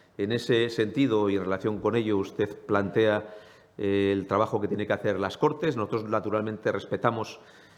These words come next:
el reglamento de las Cortes de Castilla y León y respetamos a las Cortes de Castilla y León, a la mesa y a su presidente,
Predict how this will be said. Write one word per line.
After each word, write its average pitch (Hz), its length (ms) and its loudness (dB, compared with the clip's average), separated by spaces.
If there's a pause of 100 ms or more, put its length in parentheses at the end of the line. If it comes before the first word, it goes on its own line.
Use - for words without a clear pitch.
(220)
el 104 380 2
reglamento 104 440 0
de 104 80 2
las 98 120 -2
Cortes 101 240 -2
de 95 80 -2
Castilla 98 360 0
y - 20 4
León 143 240 6
y 143 60 0
respetamos 104 720 -4
a - 60 -10
las 98 160 -4
Cortes 120 200 0
de 107 120 -2
Castilla 107 340 0
y - 20 4
León, 117 160 4
a 117 60 0
la 104 80 0
mesa 113 300 0
y 113 80 0
a 104 80 0
su 98 360 -2
presidente, 135 640 0